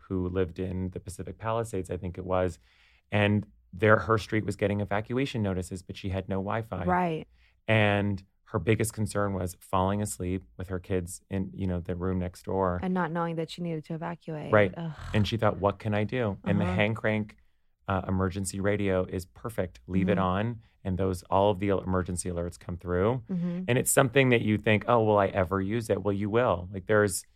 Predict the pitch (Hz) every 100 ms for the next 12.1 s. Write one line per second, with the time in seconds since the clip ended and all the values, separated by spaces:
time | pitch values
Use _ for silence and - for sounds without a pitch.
0 | _ _ _ _ 104 104 95 - _ _
1 | - 113 107 - 117 113 110 107 95 95
2 | 92 87 87 90 85 80 85 - 87 90
3 | 110 - - 190 160 147 - - 110 110
4 | 143 139 156 120 107 104 104 95 - _
5 | _ _ _ 95 92 90 90 87 87 92
6 | 90 92 90 87 80 90 90 85 87 87
7 | 90 87 90 85 85 - 90 92 85 -
8 | 90 85 82 90 87 78 78 69 85 85
9 | 85 85 80 80 80 90 90 110 113 170
10 | 175 175 175 - - 110 110 110 95 87
11 | 90 - 92 87 87 82 90 90 85 85